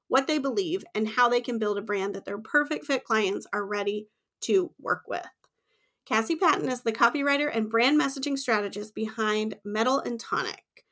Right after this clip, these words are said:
She writes potent copy for gutsy entrepreneurs who want to stand out from the sea of same old online. By focusing on the copy that makes the biggest splash in your business, like your website, email list building, and launches, she helps you attract more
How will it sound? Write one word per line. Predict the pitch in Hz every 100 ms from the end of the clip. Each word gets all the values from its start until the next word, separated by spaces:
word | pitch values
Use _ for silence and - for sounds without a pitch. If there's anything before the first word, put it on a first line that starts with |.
| _ _
She | - 240
writes | 226 208 -
potent | - 349 381
copy | - 247 233 240
for | -
gutsy | 269 269 220 277
entrepreneurs | - 226 240 262 214 196 196 220 _ _ -
who | 262
want | 233
to | 196
stand | 220 240 269 285
out | 220 214
from | 220 208
the | 202
sea | - 262 208 175 -
of | 202 202
same | - 220 220 226
old | 208 202 196 - _ _ _
online. | - 415 339 82 57 - 269 _ _ _ _ _ _
By | 240 233
focusing | 277 294 339 370
on | 330 285
the |
copy | 277 269 269 269
that | 247
makes | 220 220 -
the | 220
biggest | 214 262 349
splash | - 302 294 294
in |
your | 294
business, | 294 339 - 190 220 220 -
like | 220 220
your | 214
website, | 220 220 247 233 233 -
email | 220 233 226
list | 226 220
building, | 220 220 220
and | 220
launches, | 302 302 254 208 220 _ _ _
she | - 269
helps | 269 247
you | 254
attract | 233 226 220
more | 214 220 220